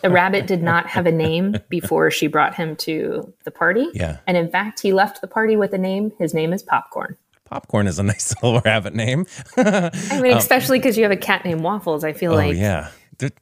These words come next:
Speaker 1: food
Speaker 2: oh,
Speaker 1: related.
Speaker 2: it all makes sense. What, do you remember the alpaca's names?
Speaker 1: Oh, yes. Teddy and Truffle.
Speaker 2: <laughs>
Speaker 1: And the goat's name was Snickers.
Speaker 2: Snickers. Oh, that is, <laughs> it was just a joy. Um,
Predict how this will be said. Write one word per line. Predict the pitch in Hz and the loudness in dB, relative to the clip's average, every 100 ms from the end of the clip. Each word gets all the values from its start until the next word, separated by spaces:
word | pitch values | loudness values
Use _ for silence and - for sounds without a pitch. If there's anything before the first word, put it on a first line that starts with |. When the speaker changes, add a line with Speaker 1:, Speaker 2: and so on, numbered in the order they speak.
| _ | _
Speaker 1:
food | 139 220 | 2 4
Speaker 2:
oh, | 175 | 4
Speaker 1:
related. | 151 143 139 160 151 | 0 -2 -2 -4 0
Speaker 2:
it | 127 | 2
all | 131 | 2
makes | 113 107 | 0 -2
sense. | 104 - | -8 -6
What, | 135 117 | -6 -4
do | 131 | -2
you | 156 | 0
remember | 196 101 110 | 2 2 2
the | 120 110 104 | 0 0 0
alpaca's | 95 - 90 123 120 | -4 -4 -4 -4 -4
names? | 165 185 - _ _ _ - | -4 -4 -8 _ _ _ -8
Speaker 1:
Oh, | 196 156 - | -4 -4 -2
yes. | 175 - - - | 0 0 -4 -12
Teddy | - 185 180 | -4 0 0
and | 143 | -2
Truffle. | - 190 175 - - _ _ | 0 0 0 -6 -10 _ _
Speaker 2:
<laughs> | 160 - - - 160 - 160 - | -2 0 -4 0 -4 0 -2 0
Speaker 1:
And | 165 180 175 | -2 2 2
the | |
goat's | 160 202 202 - | 4 4 2 0
name | 190 175 | 0 2
was | 170 151 - | 2 0 0
Snickers. | 180 170 - 175 - - _ | -2 -4 -6 -10 -14 -18 _
Speaker 2:
Snickers. | - - - 131 147 165 120 87 85 - | -12 -8 -2 2 2 2 0 -4 -6 -2
Oh, | 131 127 | 0 2
that | 123 135 | 0 0
is, | 113 107 - - | 0 -2 -6 -6
<laughs> | 156 117 107 - 196 147 | -6 -4 -8 -8 -8 -4
it | 107 123 | -2 0
was | 107 104 - | 0 -2 -6
just | 101 120 110 | -4 -4 -2
a | 101 | -4
joy. | 80 90 82 - | -6 -6 -6 -2
Um, | 101 98 | -2 -2